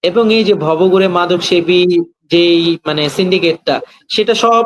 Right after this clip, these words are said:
সময় এখানে সক্রিয়। না, আমরা আসলে এই তিনটা জিনিস নিয়ে মূলত কাজ করতে চাই, যে আসলে ঢাকা বিশ্ববিদ্যালয়ের যানবাহন নিয়ন্ত্রণ, ঢাকা বিশ্ববিদ্যালয়ের এই যে, আহ, ভবঘুরে এবং মাদকাসক্ত নিয়ন্ত্রণ,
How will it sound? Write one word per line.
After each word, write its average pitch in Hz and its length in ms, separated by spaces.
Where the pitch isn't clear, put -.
সময় 208 240
এখানে 170 280
সক্রিয়। 160 340
না, 202 60
আমরা 196 300
আসলে 233 240
এই 254 160
তিনটা 220 340
জিনিস 214 200
নিয়ে 233 180
মূলত 214 240
কাজ 190 260
করতে - 260
চাই, 143 200
যে 151 100
আসলে 170 260
ঢাকা 165 220
বিশ্ববিদ্যালয়ের 196 560
যানবাহন 170 440
নিয়ন্ত্রণ, 202 480
ঢাকা 156 180
বিশ্ববিদ্যালয়ের 190 800
এই 170 220
যে, 185 300
আহ, 147 240
ভবঘুরে 160 460
এবং 175 200
মাদকাসক্ত 165 680
নিয়ন্ত্রণ, 180 520